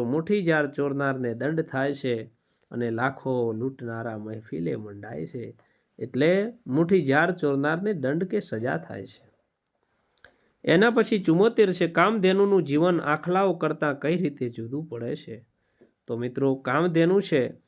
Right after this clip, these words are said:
એને ચરવા સૂકું તણખલુંય મળતું નથી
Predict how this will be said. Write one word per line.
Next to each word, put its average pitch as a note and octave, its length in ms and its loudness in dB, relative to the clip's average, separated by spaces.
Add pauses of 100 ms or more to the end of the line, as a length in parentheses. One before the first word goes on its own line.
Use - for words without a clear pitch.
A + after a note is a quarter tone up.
(240)
એને D3+ 220 2
ચરવા F#3 400 2
સૂકું F3+ 440 -2
તણખલુંય G3 500 2
મળતું F3 420 2
નથી D3+ 640 0